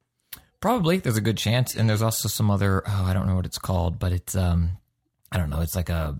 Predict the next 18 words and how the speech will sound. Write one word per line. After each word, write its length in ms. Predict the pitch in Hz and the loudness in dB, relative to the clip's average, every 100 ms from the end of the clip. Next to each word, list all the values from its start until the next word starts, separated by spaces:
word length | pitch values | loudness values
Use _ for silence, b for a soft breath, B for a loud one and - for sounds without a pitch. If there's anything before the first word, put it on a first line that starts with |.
| - | -4
you 180 | 85 - _ - | -4 -4 _ -6
balance 520 | 85 92 95 87 - | 0 2 2 0 -2
little 920 | 92 92 90 90 90 87 85 57 50 | 0 2 2 0 0 0 -2 -6 -8
black 280 | - 82 85 | -6 -6 -2
and 100 | 95 | 0
white 240 | 95 92 - | 2 0 -2
pieces 380 | 98 - 98 | -4 -2 0
on 120 | 92 92 | 2 0
a 80 | |
thing, 300 | 85 101 95 | 0 2 4
and 60 | 92 | 4
then 40 | 92 | 2
you 40 | |
take, 160 | - - | 0 -4
it's 100 | - | 0
kinda 140 | 117 | 0
like 160 | 92 | 0
a 100 | 95 | 0